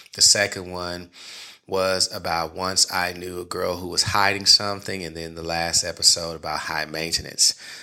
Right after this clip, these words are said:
So somebody's saying, "What is this next one about?" Well, I'm gonna take a huge detour, a huge detour. And sometimes you gotta go with the flow. You gotta let it happen.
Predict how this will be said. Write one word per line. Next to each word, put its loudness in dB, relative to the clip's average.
So 4
somebody's 6
saying, 2
"What 4
is 4
this 4
next 6
one -6
about?" -2
Well, 4
I'm 2
gonna -2
take 2
a 0
huge 0
detour, -4
a 6
huge 4
detour. -4
And 0
sometimes 4
you -4
gotta 2
go 0
with -6
the -4
flow. 2
You -6
gotta -4
let -6
it -6
happen. 0